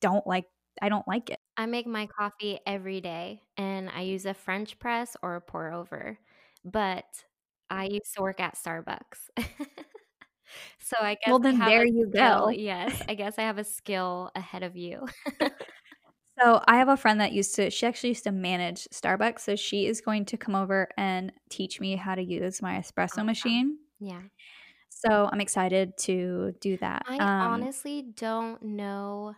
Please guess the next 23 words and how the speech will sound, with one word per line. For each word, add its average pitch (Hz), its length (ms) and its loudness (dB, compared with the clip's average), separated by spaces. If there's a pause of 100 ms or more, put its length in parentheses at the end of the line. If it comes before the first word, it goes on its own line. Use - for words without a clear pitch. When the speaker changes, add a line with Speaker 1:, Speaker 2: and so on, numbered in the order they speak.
(140)
Speaker 2:
um, 196 600 -10 (400)
because 226 260 -4
when 220 220 -2
I 226 160 -2
worked 302 240 -4
at 240 140 -2
Starbucks, 185 920 -6 (260)
it 208 180 -2
was 196 260 -4
basically 196 580 -6
putting 202 360 -6
the 214 80 -6
beans 190 460 -8
in 170 460 -6
and 185 180 -6
then 170 440 -8 (440)
pushing 220 320 -4
a 220 60 -4
few 220 180 -4
buttons, 190 440 -4
steaming 220 340 -2
the 220 60 -2
milk, 180 420 -4